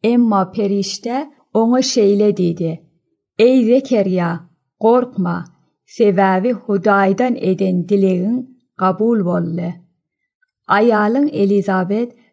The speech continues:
saňa bir ogul dogrup berer. Sen onuň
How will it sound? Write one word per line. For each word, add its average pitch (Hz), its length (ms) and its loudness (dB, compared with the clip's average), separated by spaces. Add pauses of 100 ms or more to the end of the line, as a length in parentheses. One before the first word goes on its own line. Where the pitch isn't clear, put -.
(140)
saňa 214 380 -2
bir 214 100 -2 (120)
ogul 202 340 2 (100)
dogrup 196 500 -2
berer. 170 360 -4 (520)
Sen 262 300 0 (120)
onuň 233 300 0